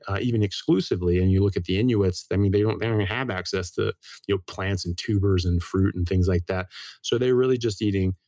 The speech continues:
meat and fat, and they're thriving. You, you cannot survive in the Arctic North or during an ice age unless you're thriving. You're either thriving or you're dying. That's it. There's, those are the two options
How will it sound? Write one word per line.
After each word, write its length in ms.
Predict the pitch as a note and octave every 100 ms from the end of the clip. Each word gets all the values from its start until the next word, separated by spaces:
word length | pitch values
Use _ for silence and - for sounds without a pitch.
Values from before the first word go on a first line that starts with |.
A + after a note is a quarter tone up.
| _ _ _
meat 280 | B2+ B2+ B2 A2
and 160 | G2+
fat, 340 | - D#3+ G#2 -
and 100 | A2
they're 80 | G#2+
thriving. 540 | - A#2+ A#2 F#2+ E2+ F#2
You, 140 | G2+
you 140 | C3 G#2+ -
cannot 420 | - C#3+ C3 G2+
survive 720 | - G#2 F#2 G#2 G#2 G2 F2+ - _
in 80 | G#2
the 120 | G2+
Arctic 420 | G#2 G2+ - F2
North 340 | F#2 F#2+ F#2+ F2+
or 140 | G2+
during 300 | F#2 G#2 G2+
an 80 | F#2
ice 340 | F#2+ B2+ - F2+
age 320 | F2+ F#2 - _ _ _ _ -
unless 240 | G#2 F#2+
you're 120 | F#2
thriving. 400 | F2 F2+ E2+ F2
You're 100 | G2+
either 180 | A2 G2
thriving 560 | E2+ - A#2+ C#3+ E3+ D#3
or 120 | G#2+
you're 120 | F#2+
dying. 380 | F#2 F2+ E2 E2 - _ _
That's 220 | G2+ G2
it. 180 | F2+ F2 _ _ -
There's, 160 | F#2+
those 240 | G#2 A2 G#2
are 40 |
the 80 | F#2+
two 240 | - C3
options 500 | G#2+ G#2 - F#2 F2